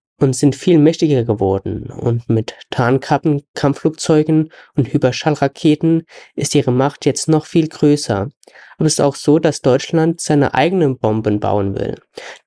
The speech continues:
Das ist eine Option. Es war der deutsche Verteidigungsminister Franz Josef Strauß, der schon früh sagte, wir brauchen unsere eigenen Atomwaffen. Amerika wollte das nicht zulassen, also brachte er die Amerikaner dazu, amerikanische Atomwaffen zu stationieren.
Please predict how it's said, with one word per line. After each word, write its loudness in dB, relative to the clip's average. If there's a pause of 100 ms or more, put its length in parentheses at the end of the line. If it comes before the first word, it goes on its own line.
(160)
Das 2
ist -4
eine 4
Option. 0
Es -6
war 2
der -2
deutsche 0
Verteidigungsminister -2
Franz -2
Josef -2
Strauß, -2 (140)
der 2
schon -2
früh 0
sagte, 0
wir 2
brauchen -2
unsere 0
eigenen 0
Atomwaffen. -2 (360)
Amerika 2
wollte 2
das -4
nicht -4
zulassen, 2
also 0
brachte -2
er 2
die 2
Amerikaner 0
dazu, 0
amerikanische 2
Atomwaffen 0
zu -2
stationieren. 0